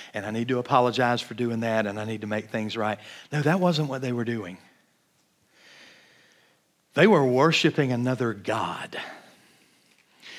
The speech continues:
They had made an, an altar, uh, to Baal, and they were worshiping. They had this, this Asherah pole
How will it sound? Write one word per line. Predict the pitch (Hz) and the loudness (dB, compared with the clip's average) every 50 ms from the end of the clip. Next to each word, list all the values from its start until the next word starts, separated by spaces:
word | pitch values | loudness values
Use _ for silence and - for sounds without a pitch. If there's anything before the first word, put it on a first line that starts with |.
| - - - | -20 -16 -6
They | 104 123 160 202 226 | 4 6 8 8 8
had | 180 175 220 175 170 | 8 6 6 6 6
made | 170 180 180 175 175 175 170 160 160 - - - - - - | 8 8 8 8 8 8 6 4 2 -2 -8 -16 -20 -8 -4
an, | 139 143 131 - - _ _ - - | -2 -2 -2 -4 -8 _ _ -2 2
an | 139 135 135 131 - - - | 2 2 2 0 -4 -2 2
altar, | 156 165 190 208 226 233 214 - - 131 110 101 101 107 120 120 - _ _ _ _ _ _ _ _ _ _ _ _ _ _ _ _ _ _ - _ - | 6 6 8 8 6 6 4 2 0 0 2 2 0 -2 -4 -6 -16 _ _ _ _ _ _ _ _ _ _ _ _ _ _ _ _ _ _ -20 _ -4
uh, | 120 120 127 - - | 0 0 0 0 0
to | - - 165 156 | 4 4 4 4
Baal, | 123 120 113 - 165 175 196 220 208 151 117 110 110 110 117 - | 4 0 2 4 6 8 8 8 6 6 6 6 4 4 2 2
and | 143 135 127 131 | 0 0 2 4
they | 151 151 156 | 4 6 6
were | 156 147 151 147 139 | 6 4 4 2 2
worshiping. | 135 135 151 190 262 294 277 - - 165 139 - 147 123 123 127 | 2 6 6 8 8 8 6 4 4 2 2 4 2 0 2 2
They | 123 127 131 | 2 2 4
had | 143 185 220 233 220 | 6 6 6 6 4
this, | 233 220 202 - - - - - - - - - | 4 4 4 4 0 0 -4 -8 -16 -14 0 4
this | 160 170 156 - - - | 4 4 4 4 2 6
Asherah | - 190 240 262 269 262 - 190 175 156 139 | 6 8 8 8 6 4 4 4 4 4 2
pole | - - 147 139 139 143 143 - | 4 4 6 6 8 6 4 2